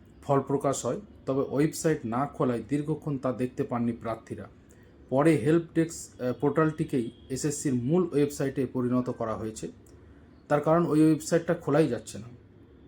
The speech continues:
তাতেই রেজাল্ট ডিসপ্লে সিস্টেম নামে একটি লিঙ্কে দেওয়া হয়েছে, সেখান থেকে ফল দেখতে পেয়েছেন প্রার্থীরা।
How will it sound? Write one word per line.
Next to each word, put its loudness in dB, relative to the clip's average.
তাতেই 6
রেজাল্ট 4
ডিসপ্লে -4
সিস্টেম -2
নামে 0
একটি -4
লিঙ্কে 0
দেওয়া -2
হয়েছে, -4
সেখান 0
থেকে 0
ফল 2
দেখতে -2
পেয়েছেন -4
প্রার্থীরা। -8